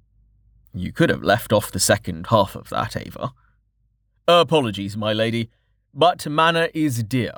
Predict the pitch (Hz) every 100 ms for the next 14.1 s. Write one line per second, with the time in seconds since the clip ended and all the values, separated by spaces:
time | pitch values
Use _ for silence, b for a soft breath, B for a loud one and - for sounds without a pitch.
0 | - _ _ _ _ - 120 143 139 -
1 | 131 120 107 123 151 120 - - 113 113
2 | 110 104 98 - - 117 104 82 98 143
3 | - _ _ _ _ _ - 156 170 180
4 | 175 247 196 - 139 165 92 - - -
5 | 170 - - 160 107 - - 87 - -
6 | - _ _ _ _ - 110 127 - 135
7 | 135 139 131 110 113 156 - _ _ _
8 | _ _ - 107 90 87 - 87 - -
9 | _ _ _ _ 107 110 131 131 127 110
10 | 104 104 127 92 98 _ _ _ _ _
11 | _ 113 110 92 120 127 113 - 80 -
12 | - _ _ _ _ _ _ _ _ _
13 | _ _ - 165 180 127 127 107 87 90
14 | 95